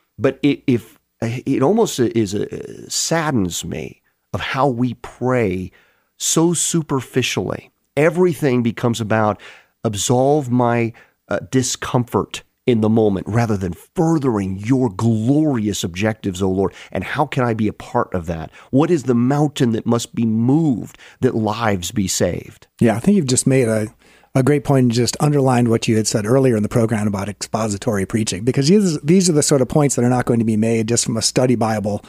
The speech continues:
Speaker 2: or just
Speaker 1: Mm.
Speaker 2: from a cursory re-, review of Scripture,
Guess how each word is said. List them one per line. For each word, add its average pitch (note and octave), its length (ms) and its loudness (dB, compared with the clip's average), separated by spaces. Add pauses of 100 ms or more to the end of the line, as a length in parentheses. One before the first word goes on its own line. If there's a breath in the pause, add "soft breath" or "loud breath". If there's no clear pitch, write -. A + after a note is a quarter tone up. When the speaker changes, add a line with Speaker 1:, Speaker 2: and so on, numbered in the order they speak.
(280 loud breath)
Speaker 2:
or C3+ 100 4
just C3 240 2
Speaker 1:
Mm. - 40 -2
Speaker 2:
from A#2+ 220 2
a A#2 140 2
cursory B2 480 2
re-, A#2+ 220 -4
review C3+ 340 4
of A2+ 80 0
Scripture, B2 500 0